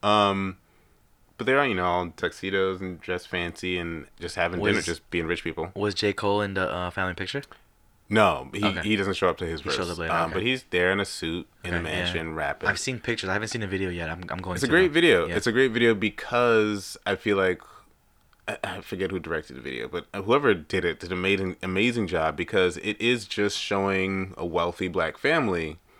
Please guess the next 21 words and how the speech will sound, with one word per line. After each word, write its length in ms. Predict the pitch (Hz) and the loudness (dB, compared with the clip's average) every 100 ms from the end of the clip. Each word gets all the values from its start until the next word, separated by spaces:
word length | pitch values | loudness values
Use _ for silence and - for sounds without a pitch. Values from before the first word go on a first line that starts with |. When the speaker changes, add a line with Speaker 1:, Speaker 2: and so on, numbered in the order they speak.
| _ _ _ | _ _ _
Speaker 1:
but 140 | 104 | 0
then 260 | 110 110 107 | 4 4 4
you 120 | 98 | 0
see 260 | 95 107 92 | -4 -4 -4
snippets. 640 | - - 101 92 73 - | -6 -4 -2 -2 -6 -6
They 180 | 95 82 | -4 -2
intersperse, 960 | 87 - 98 - - 110 107 - - - _ _ | -4 -6 -8 -4 2 2 2 -2 -12 -14 _ _
um, 480 | 95 90 87 87 85 | -2 0 -2 -4 -2
really 240 | 90 92 | 2 2
quick 300 | 90 - - | 0 -4 -4
flashes 760 | - 127 131 - - 92 92 - | -4 -2 0 -2 0 0 0 -6
of 280 | - 92 85 | -6 -6 0
them 380 | 98 98 95 92 - | 2 2 2 -2 -4
in 260 | 90 90 - | -6 -8 -6
almost 240 | 95 95 | -2 -2
like 120 | 92 87 | -2 -2
an 80 | |
al-, 240 | 71 85 - | 0 0 0
alternate 380 | 90 90 87 80 | 2 2 0 -4
universe 600 | 87 160 107 90 90 - | 0 0 4 4 4 0
where 640 | 87 92 90 87 87 87 | -2 4 6 6 4 2